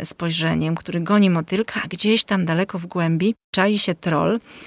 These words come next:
E, i to jest taki moment podcastu, w którym prowadzący albo prowadząca zwykle opowiada, o czym jest książka. Ja sobie myślę, że jest osoba, która zrobi to znacznie lepiej ode mnie,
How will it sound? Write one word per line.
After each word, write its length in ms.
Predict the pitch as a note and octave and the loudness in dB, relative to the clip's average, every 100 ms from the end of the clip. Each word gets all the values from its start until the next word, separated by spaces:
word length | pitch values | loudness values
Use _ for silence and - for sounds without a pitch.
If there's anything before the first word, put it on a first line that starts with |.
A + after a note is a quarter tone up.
| - - | -16 -4
E, 200 | F3+ - | 0 2
i 40 | |
to 120 | E3 E4+ | 4 4
jest 120 | - | 4
taki 240 | D#4+ - | 0 4
moment 300 | G3+ B3 A#3 | 4 6 4
podcastu, 880 | - F3+ - C#4+ - - G3 B3+ B3+ - | -2 -6 0 0 0 2 4 6 4 -2
w 80 | |
którym 640 | - - G3+ F#3 F3+ F3+ - | -10 -2 2 4 2 0 0
prowadzący 600 | F3 E3+ F3 G#3 B3 G#3 | 0 2 4 4 6 4
albo 180 | F3+ F3 | 2 0
prowadząca 580 | F3+ F3 F3 G#3+ A3+ | 0 0 2 2 2
zwykle 380 | F#3+ - G#3 G3+ | -2 -4 -2 0
opowiada, 600 | F3+ F#3 G3 A#3+ F3 E3 E3 - - | 0 -2 2 2 4 2 2 -2 -4
o 80 | G#3 | 0
czym 200 | - F#3 | 4 4
jest 160 | E3+ | 2
książka. 600 | - - D#3 - - G3 A3+ - _ _ _ _ _ - - | 0 0 0 0 0 2 2 -2 _ _ _ _ _ -10 -2
Ja 120 | A3+ | 0
sobie 200 | - D#4+ | 4 6
myślę, 440 | A#3 A3 G3 F#3 | 8 6 6 6
że 120 | F#3+ G#3 | 6 4
jest 180 | C4+ | 2
osoba, 420 | A#3+ - F#3+ E3+ F3+ | 0 2 2 2 0
która 280 | - F#3 | 0 0
zrobi 260 | F#3+ G#3+ A3+ | 2 0 0
to 120 | G#3+ | 0
znacznie 380 | G#3 G#3 - G3 | 0 0 2 2
lepiej 300 | G3 G3 F#3 | 2 2 0
ode 260 | F3+ E3 D#3 | 0 0 2
mnie, 300 | D#3+ D#3+ | 2 0